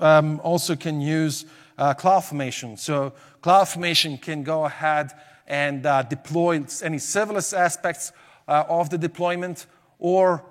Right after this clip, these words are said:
it can actual, uh, deploy any infrastructure if needed. So you can actually manage deployment and changes to your infrastructure through C D C I deployment. So any additional servers, any additional infrastructure aspects that you may be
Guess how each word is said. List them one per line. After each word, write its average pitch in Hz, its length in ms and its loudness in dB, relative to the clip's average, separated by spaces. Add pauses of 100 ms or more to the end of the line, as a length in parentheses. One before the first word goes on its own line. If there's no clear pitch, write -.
(180)
it 160 240 -4
can 160 220 -6
actual, 151 720 -8
uh, 143 180 0
deploy 147 420 -4
any 143 200 -2
infrastructure 139 560 -10
if 113 120 -14
needed. 127 320 -10 (260)
So - 140 -6
you 190 160 0
can 196 160 -4
actually 156 500 -4 (220)
manage 180 520 0
deployment 165 560 -2
and 135 120 -6
changes 160 460 -6
to 143 80 -6
your 139 80 -4
infrastructure 160 680 -6 (520)
through 170 320 2
C - 220 -4
D 151 120 -6
C 156 220 -4
I 139 120 4
deployment. 120 600 -10 (460)
So 143 420 0 (200)
any 156 200 0
additional 135 380 -4
servers, 214 460 0
any 151 140 -2
additional 147 400 -4
infrastructure 143 560 -8
aspects 131 360 -8
that 120 160 -16
you 123 60 -12
may 135 240 -6
be 135 260 -10